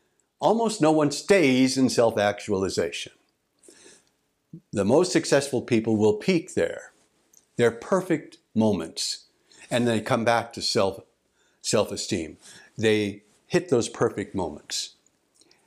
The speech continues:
And the more practice you have,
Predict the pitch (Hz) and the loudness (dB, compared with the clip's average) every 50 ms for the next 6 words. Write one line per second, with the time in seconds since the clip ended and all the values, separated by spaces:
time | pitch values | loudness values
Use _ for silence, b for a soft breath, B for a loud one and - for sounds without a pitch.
0 | b b 123 110 110 110 110 110 107 - - _ _ _ _ _ _ _ _ - | b b -2 0 0 0 -2 -4 -8 -10 -16 _ _ _ _ _ _ _ _ -6
1 | 113 104 101 110 117 113 113 - - 139 151 - - - 107 - - 98 92 92 | -2 2 2 4 4 2 0 0 0 0 0 0 -4 -6 -6 -6 -4 -4 -2 0
2 | 98 92 92 101 113 - | 0 0 0 -2 -4 -6